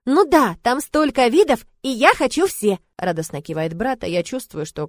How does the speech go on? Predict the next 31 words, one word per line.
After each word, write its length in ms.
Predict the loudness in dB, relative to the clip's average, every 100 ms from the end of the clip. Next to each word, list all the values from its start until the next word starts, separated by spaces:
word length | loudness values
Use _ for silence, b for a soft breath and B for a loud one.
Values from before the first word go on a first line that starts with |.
| -6
красные 440 | -4 -4 -6 -6
до 80 | -6
этого 240 | -6 -6
момента 320 | -4 -6 -6
щеки 340 | -8 -8 -8 -8
мгновенно 520 | -6 -6 -6 -6 -8
теряют 360 | -10 -8 -8 -10
цвет. 260 | -16 -16 _ _ _
"С 100 | -10
тобой 300 | -2 2 2
все 260 | 2 0 0
хорошо?" 480 | 0 -2 -4 -8 -10 _ _ _ -8
Слышу 300 | -6 -4 -4
за 120 | -6
спиной 340 | -4 -2 -2
негромкий 460 | -2 -2 -2 -4 -4
голос 340 | -2 -2 -4
Мала. 260 | -8 -10 -14 _
Киваю, 320 | -4 0 0 0
чтобы 240 | -2 -2
дать 220 | -2 -2
понять, 260 | -4 -4 -4
что 160 | -4
я 120 | -4 -4
в 60 |
порядке. 540 | -4 -4 -6 -10 -16 -18 _
В 120 | -4
относительном, 760 | -2 -2 -4 -6 -8 -8 -8 -6
но 80 | -6
все 260 | -6 -14
же. 140 | -16